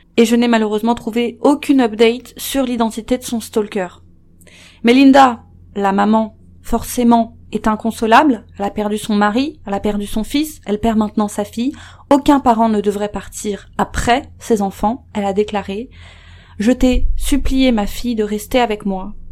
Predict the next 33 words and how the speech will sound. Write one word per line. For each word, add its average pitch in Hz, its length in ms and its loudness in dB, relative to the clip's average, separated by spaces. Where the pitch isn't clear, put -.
Et 226 80 4
je 226 120 2
comprends 285 400 4
que 277 80 -8
tu 247 120 0
es 226 80 2
restée 240 600 -6
aussi 214 280 -4
longtemps 262 460 2
que 233 120 -2
tu 226 200 -2
as 208 80 -4
pu. - 420 -6
J'aurais 233 300 4
aimé 262 160 6
pouvoir 269 400 2
lui 240 120 2
enlever 233 280 2
une 226 100 2
partie 233 320 -2
de 233 60 -10
sa 233 140 -2
douleur. 214 480 0
Elle 208 100 -2
ne 214 80 0
s'est 214 180 -2
jamais 220 320 2
remise 233 340 2
de 208 100 2
ce 208 100 -8
que 214 100 -6
ces 208 160 -4
garçons 226 460 -2